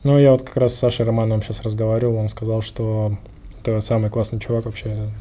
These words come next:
один из лучших тиммейтов, с которыми он когда-либо играл вообще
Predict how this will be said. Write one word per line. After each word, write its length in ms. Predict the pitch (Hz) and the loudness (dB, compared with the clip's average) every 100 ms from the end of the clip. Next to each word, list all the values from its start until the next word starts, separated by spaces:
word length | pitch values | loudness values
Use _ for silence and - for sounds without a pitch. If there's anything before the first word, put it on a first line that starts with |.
| - - | -16 -8
один 280 | 120 113 110 | -2 0 2
из 60 | |
лучших 300 | 110 113 - | 2 0 -4
тиммейтов, 480 | - 113 113 117 110 - - - - - - | -6 -2 0 -2 -6 -10 -18 -20 -20 -20 -10
с 60 | |
которыми 320 | - 117 110 110 | -4 0 2 2
он 100 | 107 | 0
когда-либо 420 | 107 107 107 107 | -2 -2 -2 -2
играл 220 | 107 110 | -2 -2
вообще 400 | 113 107 113 107 | -2 -6 -6 -6